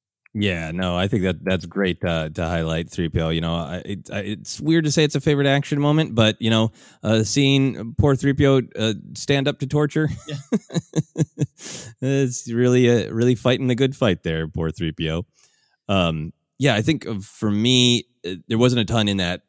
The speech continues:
Speaker 1: that first episode, uh,
Speaker 2: Yeah.
Speaker 1: that's real great action moments. Uh, the second one, Hostage Crisis, I love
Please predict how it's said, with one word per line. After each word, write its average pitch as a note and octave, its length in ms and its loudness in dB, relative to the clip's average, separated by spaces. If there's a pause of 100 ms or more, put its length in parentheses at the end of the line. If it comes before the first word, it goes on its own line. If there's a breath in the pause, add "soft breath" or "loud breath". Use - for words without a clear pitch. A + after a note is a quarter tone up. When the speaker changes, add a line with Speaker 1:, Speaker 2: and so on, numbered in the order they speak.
(160)
Speaker 1:
that F#2+ 320 -10
first G2 260 -6
episode, E2 680 -8
uh, D2+ 340 -8 (120)
Speaker 2:
Yeah. F#2+ 220 -8
Speaker 1:
that's F2+ 280 -8
real F#2 160 -4
great F2 440 -8
action F2 340 -6
moments. E2+ 440 -6
Uh, D#2+ 320 -6 (600 soft breath)
the F2+ 640 -2
second D3 340 -2
one, E2+ 120 -6
Hostage D#3 420 -2
Crisis, D#2 640 -6 (120)
I G2 80 -8
love C3 760 0